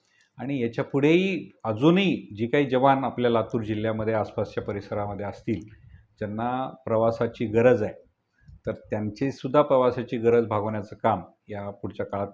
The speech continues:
नक्की करू. आणि ती सगळी सेवा आम्ही मोफत द्यायचा नि-, निश्चय केलेला आहे. तर, अ,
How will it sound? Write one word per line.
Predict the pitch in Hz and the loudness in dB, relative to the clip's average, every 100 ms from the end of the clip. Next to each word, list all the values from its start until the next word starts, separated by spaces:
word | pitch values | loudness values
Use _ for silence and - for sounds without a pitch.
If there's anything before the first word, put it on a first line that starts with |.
| _ | _
नक्की | 104 107 104 | -8 -4 -4
करू. | 104 107 98 - _ _ _ _ | 0 -2 -2 -12 _ _ _ _
आणि | - 117 | -8 -8
ती | 117 151 | -4 -4
सगळी | 147 143 127 139 170 | 0 -2 2 4 4
सेवा | 175 160 160 | 8 8 8
आम्ही | 156 | 4
मोफत | 156 135 127 135 | 2 0 6 4
द्यायचा | 120 123 120 131 123 | 8 6 6 2 2
नि-, | 120 117 117 107 107 _ | 0 -2 -2 -4 -8 _
निश्चय | 113 107 - | -8 -6 -4
केलेला | 101 110 101 101 | -4 -4 -4 -6
आहे. | 92 92 - _ _ _ _ _ - | -6 -10 -14 _ _ _ _ _ -8
तर, | 113 117 | -4 -2
अ, | 113 110 104 | -2 -4 -6